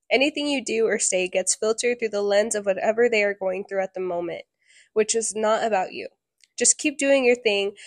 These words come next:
with as much integrity and love as possible," which I feel like is a hundred percent true, because always stay authentic to yourself,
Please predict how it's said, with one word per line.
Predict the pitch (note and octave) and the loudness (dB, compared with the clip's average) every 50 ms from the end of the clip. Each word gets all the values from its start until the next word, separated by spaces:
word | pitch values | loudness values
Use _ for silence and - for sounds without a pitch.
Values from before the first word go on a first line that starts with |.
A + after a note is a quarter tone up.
| - - _ | -20 -8 _
with | A3+ A3 - | -6 -2 0
as | G3+ G3+ - G#3+ | -2 -2 -2 0
much | G#3 G#3 A3+ B3 - | 2 2 2 2 0
integrity | C4+ C4+ C4 - G#3+ G3+ G3+ G3+ G3 G3 G3 - | -4 -6 -4 -4 -2 -2 -2 -2 -2 -4 -4 -4
and | G3 G3 F#3 | -6 -4 -2
love | F3+ F3+ F3+ | -4 -4 -4
as | G3 F#3+ - | -6 -10 -12
possible," | - - - - - - - - - - - - - _ _ _ - - _ _ _ _ | -10 -12 -10 -8 -8 -10 -10 -10 -16 -16 -16 -16 -18 _ _ _ -20 -20 _ _ _ _
which | C4 B3+ - | -2 0 0
I | C4 A#3 | -2 -2
feel | A#3 - B3 B3 B3+ | -2 0 0 0 0
like | C4+ B3+ A#3+ A#3+ - | -2 -4 -4 -6 -8
is | - A3+ - | -10 -10 -8
a | G#3 | -8
hundred | G#3 - A3 A3 A3+ A3+ | -6 -4 -4 -4 -4 -4
percent | - B3 - - A#3 - - | -6 -10 -12 -12 -10 -10 -8
true, | - - F#3+ F#3 F3+ | -8 -8 -8 -8 -10
because | - G3 - G#3 F#3 F#3 - - - | -12 -14 -12 -12 -10 -10 -12 -8 -4
always | - G3+ G#3+ A3+ B3 B3+ C4 C4 C4 B3+ - - _ | -2 -2 2 4 4 4 4 2 -2 -6 -8 -10 _
stay | - - - - - - G3 G3 G3+ | -6 -4 -2 -2 0 0 -2 -2 -2
authentic | F#3+ G3 G3+ G3+ - - G#3+ A3+ A#3 A#3 B3+ B3 B3 | -4 -6 -6 -8 -4 -4 -4 -4 -4 -6 -8 -8 -8
to | - - | -6 -4
yourself, | A#3+ A#3+ A#3+ A#3 - - G3+ G3 G3 G3 G3+ | -2 -2 -2 -2 -4 -4 -2 -2 -2 -4 -6